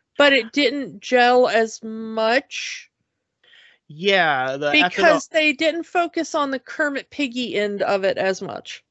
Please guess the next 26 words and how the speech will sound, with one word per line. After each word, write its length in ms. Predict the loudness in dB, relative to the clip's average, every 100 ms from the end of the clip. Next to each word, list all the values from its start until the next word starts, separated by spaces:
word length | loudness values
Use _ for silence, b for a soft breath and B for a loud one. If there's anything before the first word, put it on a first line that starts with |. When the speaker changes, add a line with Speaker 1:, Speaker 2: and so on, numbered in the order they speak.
| _ _ _ b _ 0
Speaker 1:
If 220 | 0 2
they'd 200 | 4 6
have 80 | 6
just 360 | 4 -2 -4 -4
thrown 540 | 0 0 -2 -4 -6
one 320 | -4 -2 -2
or 280 | -2 -2 -2 -10
two 480 | -14 -6 -4 -4
more 320 | -4 -2 -2 -2
lines 640 | -4 -2 -2 -4 -6 -8
to 140 | -8 -8 _
Kermit 400 | -6 -4 -2 -4
and 120 | -8
Piggy 360 | -4 -4 0 0
about 380 | 2 2 2 2
it, 120 | -2
I 120 | -4
think 340 | -4 -2 -2 -2
it 120 | 0
would 240 | 2 2
have 200 | 2 -2 _ -4
come 260 | -2 -2
together 460 | -2 0 2 2 0
a 40 |
bit 220 | 0 -2
better. 380 | 0 -2 -2 -10